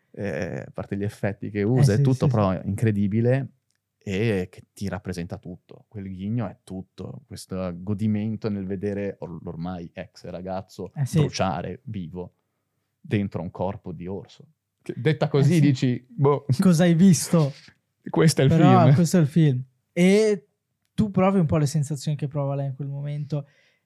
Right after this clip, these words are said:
Speaker 2: Cioè, le provi, però dici, "Io non posso provare queste sensazioni, però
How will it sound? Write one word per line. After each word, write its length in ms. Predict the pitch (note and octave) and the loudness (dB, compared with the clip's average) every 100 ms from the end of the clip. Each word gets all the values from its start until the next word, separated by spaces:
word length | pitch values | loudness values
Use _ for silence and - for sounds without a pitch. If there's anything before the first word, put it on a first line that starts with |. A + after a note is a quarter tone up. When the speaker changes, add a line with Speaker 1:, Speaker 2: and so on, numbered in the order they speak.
| _ _ _ _ | _ _ _ _
Speaker 2:
Cioè, 260 | E3 G#3 F#3 | -4 -2 -2
le 220 | F#3+ G3 G3 | -2 -4 0
provi, 500 | A3 A#3+ B3 C4 A#3+ | 2 2 2 -2 0
però 220 | A3 A3 | 0 0
dici, 600 | G#3+ F#3+ - G3+ F#3 F3+ | -4 -10 -8 -8 -8 -4
"Io 140 | F3+ | -2
non 140 | G#3 E3 | 0 0
posso 520 | G3 F#3 - G3 E3+ | 0 -2 -6 -10 -10
provare 440 | - F3 E3+ F3 | -4 0 2 2
queste 260 | E3+ E3+ F3+ | -2 -8 -8
sensazioni, 680 | F#3+ F3 F3+ - A3+ A#3 A#3+ | -8 -8 -8 -8 -6 -6 -6
però 460 | - F#3 F#3 G#3 | -2 0 2 2